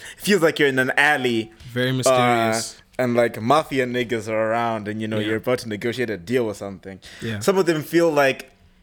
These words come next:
Speaker 1: you can only listen to this, uh, in a, in a lounge smoking a Cuban. It's like,
Speaker 2: <laughs>
Speaker 1: oh.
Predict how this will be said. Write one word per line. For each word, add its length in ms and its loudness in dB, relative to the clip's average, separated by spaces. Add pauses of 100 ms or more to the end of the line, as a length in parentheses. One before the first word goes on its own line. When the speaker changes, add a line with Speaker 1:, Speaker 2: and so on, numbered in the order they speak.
(440)
Speaker 1:
you 160 0
can 240 0
only 360 -2
listen 460 -2
to 120 -2
this, 320 -4 (1160)
uh, 420 2
in 160 -2
a, 100 -2 (140)
in 160 -2
a 40 0
lounge 600 0
smoking 500 -2
a 60 -2
Cuban. 460 0 (380)
It's 140 -4
like, 160 4 (380)
Speaker 2:
<laughs> 380 -6
Speaker 1:
oh. 380 0